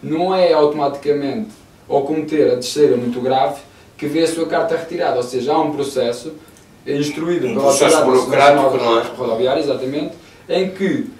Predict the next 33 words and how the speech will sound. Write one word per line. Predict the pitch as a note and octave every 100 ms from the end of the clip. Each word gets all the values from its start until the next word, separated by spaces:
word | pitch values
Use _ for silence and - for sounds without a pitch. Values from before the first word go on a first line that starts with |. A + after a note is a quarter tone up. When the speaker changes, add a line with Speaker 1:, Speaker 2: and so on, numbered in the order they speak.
| -
Speaker 1:
essa | F3 E3+ D3
decisão | D3 D3+ D#3
só | C#3+ C3+
se | B2+
torna | A#2+ A#2
definitiva | A#2+ - C#3 C#3 E3 F3+ F#3 - -
quando | G#3 G3 E3+ C#3
comunicada | - C#3 D3 D3+ E3 E3 E3+ F#3+ G3+ G3+ - - - - - - _ - - - _ - -
à, | - F3+ - - - -
à | D3+
pessoa | D3 - E3+ E3 C3 G#2+ - -
a | -
que | C#3+ B2+
diz | A#2+
respeito, | A#2 - E3 E3+ A2
ou | B2+
seja, | C3 C3
essa | C3+
pessoa | D3 C#3 C3+
é |
notificada | C3 - - F3 - - - -
e | - F3 F#3
é | E3+ D3
notificada | D3 D#3 D3+ F3+ F#3
para | F#3+ F#3
fazer | F#3 F3 F3+
entrega | F3+ F#3 E3+ B2 -
do | C3+
seu | C3+ C#3+
título | D3+ D3+
de | D#3
condução | F3 E3+ F#3+ G3+ A3+ - - - - - - - -
para, | F#3 G#3 -